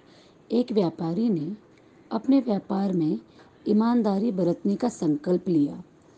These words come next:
इस तरह कुछ ही वर्षों में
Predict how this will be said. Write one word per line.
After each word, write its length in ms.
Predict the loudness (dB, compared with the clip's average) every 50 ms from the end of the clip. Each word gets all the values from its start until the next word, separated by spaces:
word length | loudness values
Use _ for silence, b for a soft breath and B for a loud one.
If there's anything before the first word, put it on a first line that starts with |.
| b b b b b b b b b -14 -4 -2
इस 220 | -2 -2 -2 0 0
तरह 160 | 2 2 2
कुछ 360 | 2 0 -2 -2 -2 2 2
ही 60 | 2
वर्षों 480 | 4 4 2 2 0 -2 0 0 2 2
में 280 | 4 2 2 0 -2